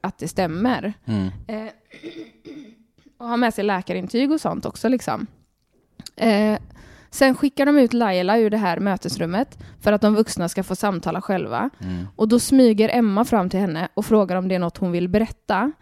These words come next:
Speaker 2: Mhm.
Speaker 1: Och då säger det här lilla barnet, "Jag hör hur de pratar på nätterna om att de ska skicka mig till helvetet." Grovt.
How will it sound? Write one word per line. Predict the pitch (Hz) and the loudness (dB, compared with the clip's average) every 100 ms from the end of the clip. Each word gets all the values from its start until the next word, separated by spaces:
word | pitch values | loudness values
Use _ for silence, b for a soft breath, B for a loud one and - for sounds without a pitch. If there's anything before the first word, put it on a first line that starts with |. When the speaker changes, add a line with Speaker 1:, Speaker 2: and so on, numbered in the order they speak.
| B | B
Speaker 2:
Mhm. | 87 85 104 | -10 -8 -2
Speaker 1:
Och | |
då | 233 294 | 4 4
säger | - 233 214 | 4 2 2
det | 226 | 2
här | 190 | 0
lilla | 185 185 | 0 -2
barnet, | 156 117 104 226 _ B B | -2 -4 -4 -6 _ B B
"Jag | 240 240 | 2 4
hör | 269 294 302 | 8 8 8
hur | 311 | 8
de | 294 285 | 8 6
pratar | - 208 - 190 | 6 4 2 0
på | 233 | 2
nätterna | 185 - 185 190 | 0 -2 -4 0
om | 220 214 | 2 2
att | 202 | 2
de | 202 | 0
ska | 196 | -2
skicka | 185 254 - 151 | -2 -2 -2 -4
mig | 170 | -4
till | - 226 | -2 0
helvetet." | 254 160 180 - 170 - - - _ _ _ _ _ _ _ _ _ _ _ | 0 -2 -4 -2 -2 -4 -8 -20 _ _ _ _ _ _ _ _ _ _ _
Grovt. | 202 240 285 339 381 - - | 2 6 8 6 4 -2 -16